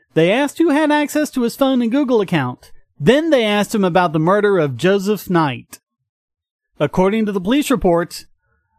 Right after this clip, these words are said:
"I told Jorge that we knew one hundred percent,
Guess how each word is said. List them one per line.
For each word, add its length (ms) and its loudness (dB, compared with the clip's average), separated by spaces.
"I 220 2
told 300 2
Jorge 420 4
that 180 0
we 260 2
knew 460 2
one 380 4
hundred 380 2
percent, 600 2